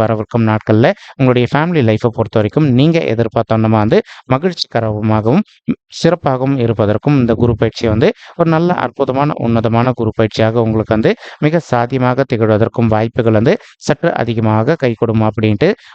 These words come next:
உறுதியாவே நம்மளால வந்து சொல்ல முடியும் நண்பர்களே. மேலும் இரண்டாவது வீடு அப்படின்றது வந்து நம்மளுடைய தனஸ்தானத்தையும் குறிக்குங்க. இதன் காரணமா வந்து ஒரு சில நண்பர்கள் இப்போ உங்களுடைய தகுதியை விட்டு குறைவான ஒரு வேலையில இருந்துட்டு இருக்கீங்க அப்படின்னாலும்,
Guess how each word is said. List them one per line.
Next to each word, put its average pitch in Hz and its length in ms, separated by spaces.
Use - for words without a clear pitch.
உறுதியாவே 135 480
நம்மளால 113 340
வந்து 117 220
சொல்ல 113 200
முடியும் 110 260
நண்பர்களே. 107 460
மேலும் 120 280
இரண்டாவது 143 420
வீடு 117 200
அப்படின்றது 113 500
வந்து 127 180
நம்மளுடைய 110 420
தனஸ்தானத்தையும் 120 640
குறிக்குங்க. 110 400
இதன் 175 260
காரணமா 110 440
வந்து 110 160
ஒரு 170 180
சில 147 280
நண்பர்கள் 110 440
இப்போ 165 140
உங்களுடைய 117 340
தகுதியை 123 300
விட்டு 110 240
குறைவான 113 460
ஒரு 110 180
வேலையில 113 320
இருந்துட்டு 113 320
இருக்கீங்க 113 280
அப்படின்னாலும், 113 500